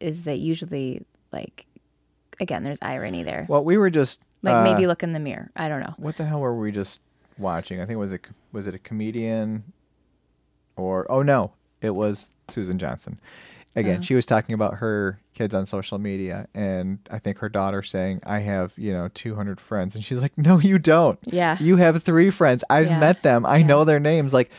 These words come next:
Speaker 1: You flip that, though. She said, "Three hundred friends and two friends."
Speaker 2: Wh-, whatever. Same <laughs> damn concept. But it is, I,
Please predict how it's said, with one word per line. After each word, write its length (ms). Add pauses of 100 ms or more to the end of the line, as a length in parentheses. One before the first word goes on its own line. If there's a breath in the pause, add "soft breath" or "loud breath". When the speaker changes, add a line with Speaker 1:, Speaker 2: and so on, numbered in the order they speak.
Speaker 1:
You 120
flip 260
that, 220
though. 220
She 180
said, 300
"Three 240
hundred 260
friends 340
and 140
two 160
friends." 460
Speaker 2:
Wh-, 220
whatever. 360 (100)
Same 400 (160)
<laughs> 160
damn 260
concept. 680 (920 loud breath)
But 140
it 80
is, 360
I, 160